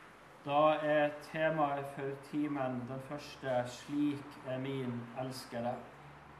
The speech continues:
Slik er min elskede. Jeg tror vi skal, eh, avslutte der. Vi skal be sammen. Gode Gud, vi har lyst til å be om at du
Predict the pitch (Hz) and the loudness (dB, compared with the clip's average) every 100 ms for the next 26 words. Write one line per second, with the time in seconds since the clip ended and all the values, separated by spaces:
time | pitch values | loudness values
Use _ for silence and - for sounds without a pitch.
0 | - - - - - 143 143 139 - - | -18 -18 -18 -16 -10 -6 -4 -4 -8 -10
1 | 143 123 123 120 117 - 123 127 127 117 | -2 2 2 2 -4 -10 -6 -4 -4 -6
2 | 113 117 - - - - 123 123 - - | -6 -8 -14 -18 -20 -10 -6 -6 -8 -6
3 | 120 - - - - - - - - - | -6 -8 -12 -18 -20 -20 -20 -20 -20 -20
4 | - - - - - - - - - - | -20 -20 -20 -20 -20 -20 -20 -20 -20 -20
5 | - - - 131 - 165 165 160 - 165 | -20 -20 -14 -12 -6 -4 -2 -4 2 8
6 | 160 160 160 156 156 156 156 151 - 156 | 12 12 12 12 12 12 12 8 6 4
7 | 170 - - 156 - 147 180 165 135 135 | 4 2 -4 -6 -2 2 4 4 0 -2
8 | - 139 135 143 147 147 127 127 - - | -6 -4 -2 2 4 4 4 -6 -12 -16
9 | - 143 143 120 - - 143 151 151 147 | -10 -6 -4 -4 -6 -8 0 4 6 4
10 | 147 143 170 175 135 135 135 139 139 - | 2 0 2 2 0 -4 -4 -4 -6 -8
11 | 139 135 139 135 139 - 131 143 139 - | -2 0 2 0 -4 -14 -6 -2 -2 -2
12 | - - - - - - - - - - | -10 -16 -16 -14 -14 -18 -20 -20 -20 -20
13 | - - - - - - - 165 147 143 | -20 -20 -20 -20 -20 -20 -18 -6 0 0
14 | 151 160 | 2 2